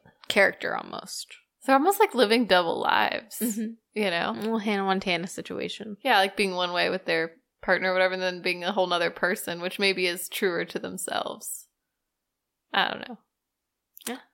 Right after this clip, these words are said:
Speaker 2: <laughs> Anyways.
Speaker 1: I really love Tom Hanks as a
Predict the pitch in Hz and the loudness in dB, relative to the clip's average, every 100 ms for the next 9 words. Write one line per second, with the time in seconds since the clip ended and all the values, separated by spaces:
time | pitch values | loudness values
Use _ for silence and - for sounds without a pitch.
0 | _ _ _ _ _ _ - - - - | _ _ _ _ _ _ -8 -8 -8 -14
1 | _ _ - 311 247 190 190 233 - - | _ _ -6 -2 0 -2 -2 -6 -12 -20
2 | - _ _ _ _ _ _ _ _ _ | -20 _ _ _ _ _ _ _ _ _
3 | _ - - 240 277 359 415 403 - - | _ -2 4 6 6 6 4 2 0 -6
4 | _ _ _ _ _ _ _ _ _ - | _ _ _ _ _ _ _ _ _ -6
5 | 214 233 247 240 269 - - 214 220 196 | 4 8 8 6 2 2 6 6 6 2
6 | 190 185 196 - - - - _ _ _ | 2 0 -4 -6 -4 -4 -6 _ _ _
7 | _ _ _ _ _ _ _ _ - 196 | _ _ _ _ _ _ _ _ 4 6
8 | 196 196 190 190 - 196 190 185 180 175 | 8 6 4 -2 -4 0 4 4 4 4
9 | 165 180 180 | 2 0 -4